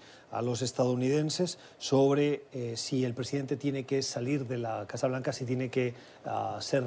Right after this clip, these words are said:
sacado, removido por el Senado. Y, y lo que veo es que se mantiene la media del cuarenta y ocho por ciento que estaría a favor.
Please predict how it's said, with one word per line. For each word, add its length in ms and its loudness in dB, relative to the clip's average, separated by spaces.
sacado, 640 0
removido 420 0
por 200 -2
el 100 -2
Senado. 540 0
Y, 180 2
y 100 6
lo 140 8
que 120 6
veo 260 6
es 240 2
que 460 0
se 260 -2
mantiene 760 2
la 180 0
media 380 2
del 180 -2
cuarenta 500 -4
y 100 0
ocho 240 -2
por 120 -8
ciento 260 -4
que 60 -2
estaría 280 -6
a 20 -6
favor. 340 0